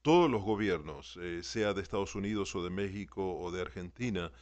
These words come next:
eh, todos tienen que tratar el tema de la migración, eh, pero no solo mirando el, eh, de cómo ellos reciben a personas de otros países, pero también cómo ellos proveen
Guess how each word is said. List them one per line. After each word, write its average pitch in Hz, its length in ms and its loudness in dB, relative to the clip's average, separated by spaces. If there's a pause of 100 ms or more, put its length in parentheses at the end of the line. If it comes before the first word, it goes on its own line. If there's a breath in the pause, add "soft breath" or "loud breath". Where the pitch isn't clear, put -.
(340 soft breath)
eh, 87 160 -4
todos 120 400 0
tienen 98 400 -2
que 95 560 -6
tratar 98 400 0
el 101 140 0
tema 92 260 -2
de 90 60 0
la 87 120 -2
migración, 90 720 -4 (500 soft breath)
eh, 92 360 -12 (200)
pero 127 340 4
no 127 160 2
solo 131 500 4
mirando 110 840 2 (140)
el, 95 420 -6
eh, 92 200 -6
de 92 160 -6
cómo 117 300 2
ellos 143 240 4
reciben 92 800 -2
a 85 400 -2
personas 101 400 -4
de 98 80 -2
otros 92 180 -6
países, 107 400 -6
pero 98 180 -4
también 104 360 -2
cómo 107 320 -2
ellos 117 420 -2 (480 soft breath)
proveen 110 960 8